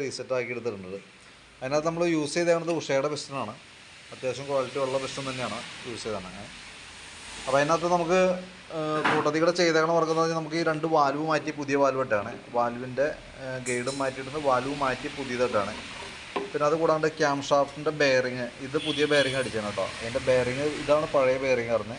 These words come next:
അതിനകത്ത് ഒരു ബെയറിങ് അത്യാവശ്യം നല്ല പ്ലേ കാണിക്കുന്നുണ്ടായിരുന്നു. അപ്പോൾ അതുകൊണ്ട് അതും കൂടി മാറ്റി നമ്മൾ റീസെറ്റ് ആക്കിയിട്ടുണ്ട്. ഇതാണ് മാറ്റിയേക്കണ വാൽവ് കേട്ടോ. അപ്പോൾ നമ്മൾ ചെയ്തേക്കണത് ലെയ്ത്ത് വർക്കായിട്ടാണ് ചെയ്തേക്കണേ. അതിൻ്റെ ചെയ്തേക്കണ ഡേറ്റ് ഇതുമ്മേ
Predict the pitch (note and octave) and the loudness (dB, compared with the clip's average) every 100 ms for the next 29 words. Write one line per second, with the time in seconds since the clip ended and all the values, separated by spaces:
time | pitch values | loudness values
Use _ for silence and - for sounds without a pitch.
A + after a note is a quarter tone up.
0 | - B2 A#2+ B2 C3+ C#3 C3 B2+ C#3 - | -12 -6 -6 -4 -6 -2 0 0 -4 -10
1 | B2 C#3+ B2 A#2 C3 A#2+ A#2+ A#2+ A#2 A#2+ | -8 0 0 0 -4 -4 -2 2 2 0
2 | A2 A2+ G#2+ G2 A2+ - - - - - | -4 -2 -2 -2 -4 -14 -18 -18 -12 -2
3 | A#2+ A#2+ A#2+ C3+ B2+ B2 B2 C#3+ D3+ C#3+ | 0 0 0 0 0 -2 -4 -6 -6 -4
4 | A#2 A2 C3+ C3+ B2 C#3+ - A#2+ G#2+ A2+ | -2 -2 -6 -6 -4 -6 -6 -8 -6 -2
5 | A2+ G#2+ G2+ G2 G2+ G2+ - B2 C3+ D3 | -2 -2 -6 0 0 0 -8 -8 -6 -6
6 | C#3 A2+ A2 A2+ A2+ A#2+ A2 G2 F#2 F2+ | -4 -6 -4 -6 -4 -2 0 0 -4 -8
7 | F#2 - - - - - - - A#2+ C#3 | -10 -12 -20 -20 -20 -18 -18 -12 -4 -2
8 | D3+ D#3+ E3+ D#3+ D3 D3+ D3+ F3 E3+ D3+ | 0 0 2 2 2 2 2 4 4 4
9 | D3 C3+ D3 D3 D3 C#3+ C#3 G#2+ G#2 G#2+ | 2 2 2 0 -2 0 0 2 0 -2
10 | B2+ - - - - - - - E3 D#3 | -8 -14 -16 -18 -18 -18 -14 -6 -4 0
11 | D3+ C#3+ D3+ E3+ F3 D#3 D#3 D3+ D#3+ E3 | 0 2 0 2 2 4 4 2 2 2
12 | D#3+ D3+ E3 F3 D#3+ D#3+ | 2 2 0 -2 -2 -6